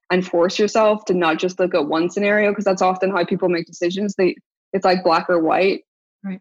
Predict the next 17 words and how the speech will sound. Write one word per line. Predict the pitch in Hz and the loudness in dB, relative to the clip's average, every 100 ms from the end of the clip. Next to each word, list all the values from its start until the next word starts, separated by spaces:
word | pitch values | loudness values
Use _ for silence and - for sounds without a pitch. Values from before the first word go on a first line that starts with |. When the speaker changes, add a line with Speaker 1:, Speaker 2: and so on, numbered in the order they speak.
| _ | _
Speaker 1:
When | 175 175 175 | 0 2 2
there's | 170 165 | 2 0
so | - 190 | 0 2
many, | 190 180 - - - | 4 2 0 -6 -8
it's | 180 | -2
like, | 175 160 | 0 2
you | 202 | 2
don't | 214 | 4
even | 196 185 | 2 0
have | 175 | 0
to | 175 151 _ - | -4 -6 _ 0
choose | 190 175 | 0 0
a | |
color. | - 160 190 220 | 0 2 4 4
You | 202 | 2
could | 190 | 0
just | 165 180 - | -2 -4 -8